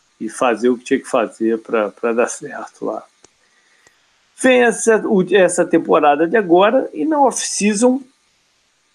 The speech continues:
é, o Miami fez uma baita de uma reformulação de elenco, né? Despachou alguns dos seus jogadores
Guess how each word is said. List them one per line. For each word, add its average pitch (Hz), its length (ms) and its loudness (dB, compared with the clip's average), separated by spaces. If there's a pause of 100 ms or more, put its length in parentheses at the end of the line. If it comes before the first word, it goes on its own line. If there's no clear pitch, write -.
(260)
é, 139 380 4
o 147 80 4
Miami 175 460 2
fez 196 320 2
uma 254 160 0
baita 185 420 0
de 233 60 -6
uma 247 140 -2
reformulação 208 760 0
de 220 60 0
elenco, 185 580 2 (760)
né? 151 340 -2 (640)
Despachou 165 840 0
alguns 160 480 0
dos 160 260 -4
seus 160 460 4
jogadores 131 960 2